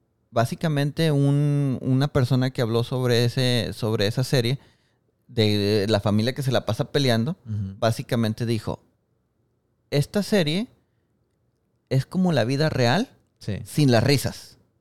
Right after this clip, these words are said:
Speaker 2: Sí.
Speaker 1: O sea, hay pleitos,
Speaker 2: Cabrón.
Speaker 1: pleitos, pero no,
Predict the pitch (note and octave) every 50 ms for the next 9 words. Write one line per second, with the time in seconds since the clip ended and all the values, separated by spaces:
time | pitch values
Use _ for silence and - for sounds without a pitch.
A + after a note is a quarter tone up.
0 | _ _ _ - - F#2 F2 E2 F2+ F2+ _ _ _ _ _ _ _ _ _ _
1 | _ _ _ _ _ _ _ - A#2+ - C#3+ G2 F2 - - - - A#2 D#3 E3+
2 | - _ - E3 D#3 D#3+ F3 E3+ - F#3+ F3+ F3 E3 E3+ E3+ D#3+ D#3+ G3+ E3 F3+
3 | F3+ E3 C#3+ C3+ B2+ B2+ B2+